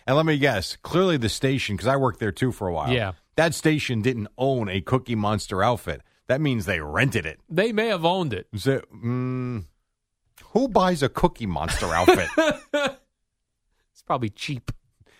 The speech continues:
Speaker 1: I don't know about that. A full-size
Speaker 2: It was a
Speaker 1: costume like
Speaker 2: full-size
Speaker 1: that?
Speaker 2: costume, yeah, Jerry. It was
Speaker 1: I don't know
Speaker 2: quality.
Speaker 1: if
Speaker 2: It was
Speaker 1: that's
Speaker 2: like,
Speaker 1: cheap.
Speaker 2: it, it was real Muppet fur.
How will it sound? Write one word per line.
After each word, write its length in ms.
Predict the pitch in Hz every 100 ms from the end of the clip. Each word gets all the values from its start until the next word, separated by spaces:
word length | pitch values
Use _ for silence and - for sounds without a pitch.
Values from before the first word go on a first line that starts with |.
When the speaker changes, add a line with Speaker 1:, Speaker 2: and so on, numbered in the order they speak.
| _ _ -
Speaker 1:
I 160 | 165
don't 140 | 233 254
know 160 | 254
about 300 | 262 214 123 107
that. 140 | 104
A 60 | 104
full-size 760 | - 190 214 - 196 202 202 143 -
Speaker 2:
It 40 |
was 40 | 196
a 20 |
Speaker 1:
costume 360 | 170 180 - 165
like 20 | 233
Speaker 2:
full-size 240 | 202 160
Speaker 1:
that? 80 | 151
Speaker 2:
costume, 420 | - 202 - 139
yeah, 160 | 147 175
Jerry. 280 | 131 123
It 40 | 156
was 80 | 160
Speaker 1:
I 20 |
don't 80 | 190
know 40 |
Speaker 2:
quality. 260 | - 226 220
Speaker 1:
if 40 | 202
Speaker 2:
It 40 |
was 100 | 170
Speaker 1:
that's 20 |
Speaker 2:
like, 100 | 139
Speaker 1:
cheap. 360 | 127 185 120 -
Speaker 2:
it, 220 | 160 160
it 40 | 160
was 200 | 165 135
real 240 | 165 175
Muppet 360 | 156 160 196 170
fur. 320 | - 101 87